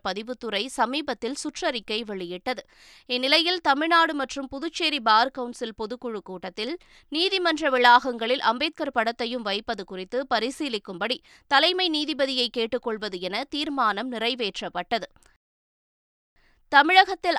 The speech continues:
ஆடிப்பெருக்கையொட்டி நேற்று ஈரோடு மாவட்டம் பவானி கூடுதுறையில் மூன்று நதிகள் சங்கமிக்கும் இடத்தில்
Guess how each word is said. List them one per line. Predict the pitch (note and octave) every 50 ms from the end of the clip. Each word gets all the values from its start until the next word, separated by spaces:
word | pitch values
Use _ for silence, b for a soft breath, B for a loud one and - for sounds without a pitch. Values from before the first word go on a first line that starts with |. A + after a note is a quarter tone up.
| -
ஆடிப்பெருக்கையொட்டி | A#3+ C4 D4 E4 - F4+ - E4 D4 D4+ D4 - C#4+ C4+ B3 A#3+ A#3 - C#4+ D4+
நேற்று | C#4+ C4+ B3 B3+ - - C#4 B3
ஈரோடு | B3+ C#4 D4+ D#4+ D#4+ D#4 C#4+
மாவட்டம் | C4 A#3+ G#3+ G#3+ G#3 A3 G#3 - A3 G#3+
பவானி | G#3 G3+ G3 A#3 B3 C4+ C#4+ C4+ A#3+
கூடுதுறையில் | - B3+ B3 A#3+ A#3+ F#3+ F#3+ F#3 F#3 F3+ F3+ G3+ A#3 D#4 F#4 b b b b b b
மூன்று | C4+ D#4+ F4+ G4 F4+ F4 D#4+
நதிகள் | C#4+ C#4 C4 C#4 C#4+ F4+ F4 F4+ E4 D4 C4 -
சங்கமிக்கும் | C4+ A#3+ B3 B3+ C4+ C4+ B3+ A#3+ - B3+ A3+ A3
இடத்தில் | G#3 G3+ G3+ G#3 - C#4 C#4+